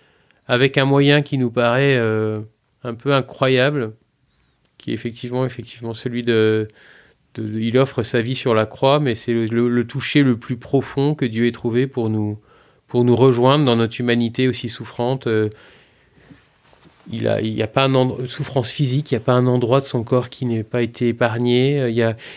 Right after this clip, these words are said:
il y a souffrance psychologique, il dit, « Mon âme est triste à en mourir. »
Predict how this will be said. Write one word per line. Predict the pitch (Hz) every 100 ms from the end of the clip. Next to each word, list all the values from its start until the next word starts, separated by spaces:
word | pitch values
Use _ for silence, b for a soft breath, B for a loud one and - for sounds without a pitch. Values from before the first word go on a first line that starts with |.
| B
il | 123
y |
a | 117
souffrance | - 117 131 -
psychologique, | - 135 - 135 131 127 151 -
il | 117
dit, « | 117 123
Mon | 120 123
âme | 127
est | 120
triste | - 139 131 135
à |
en | 123
mourir. » | 123 127 123 135 147